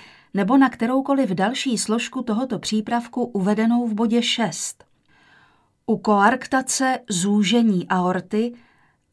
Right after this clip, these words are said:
atriovetrikulárního síňokomorového zkratu, při aortální stenóze, abnormálním zúžení. Upozornění a opatření. Před použitím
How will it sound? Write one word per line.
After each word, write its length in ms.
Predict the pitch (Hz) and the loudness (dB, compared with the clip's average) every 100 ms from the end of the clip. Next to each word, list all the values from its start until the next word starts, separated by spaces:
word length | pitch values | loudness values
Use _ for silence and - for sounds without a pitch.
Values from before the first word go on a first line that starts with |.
| 220 | 0
atriovetrikulárního 1700 | 208 247 277 277 233 240 262 240 240 240 240 240 240 247 240 247 - | 2 2 4 4 2 0 -6 0 4 6 6 4 2 2 0 -2 -4
síňokomorového 1120 | - 214 202 208 220 208 208 196 202 202 185 | 0 4 4 4 2 2 2 0 0 0 -2
zkratu, 640 | - - 180 175 208 240 240 - _ _ - | -4 -2 -2 -2 -2 -4 -6 -20 _ _ -6
při 200 | 220 - | -4 2
aortální 880 | 208 240 277 277 269 277 269 233 | 4 4 2 2 4 6 6 4
stenóze, 800 | 185 - 190 185 185 175 214 240 - _ - | 0 -2 0 2 2 2 0 0 -6 _ -2
abnormálním 840 | 208 190 190 196 196 196 208 240 233 | 0 0 0 2 2 4 4 4 2
zúžení. 800 | 233 220 214 185 170 151 131 - _ _ _ _ _ _ _ _ _ _ _ _ _ _ - | 2 2 2 0 0 -4 -8 -12 _ _ _ _ _ _ _ _ _ _ _ _ _ _ -6
Upozornění 920 | 196 262 262 285 277 285 277 285 269 | 0 2 4 6 8 8 8 8 4
a 140 | 269 - | 0 -2
opatření. 840 | 240 269 - 233 190 175 151 139 _ _ _ _ _ _ - | -2 -2 0 0 2 0 -2 -6 _ _ _ _ _ _ -8
Před 220 | - 233 | -2 -2
použitím 640 | 254 277 269 277 269 269 | 0 0 2 2 4 4